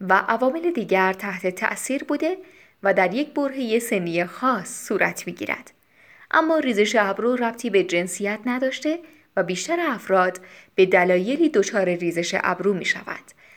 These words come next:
و به فکر کاشت ابرو می‌افتند. به هنگام ریزش ابرو، بیشتر افراد به سن مناسب کاشت ابرو می‌اندیشند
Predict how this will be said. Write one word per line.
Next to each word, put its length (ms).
و 80
به 100
فکر 380
کاشت 420
ابرو 360
می‌افتند. 640
به 60
هنگام 320
ریزش 460
ابرو، 520
بیشتر 340
افراد 560
به 100
سن 360
مناسب 540
کاشت 360
ابرو 380
می‌اندیشند 760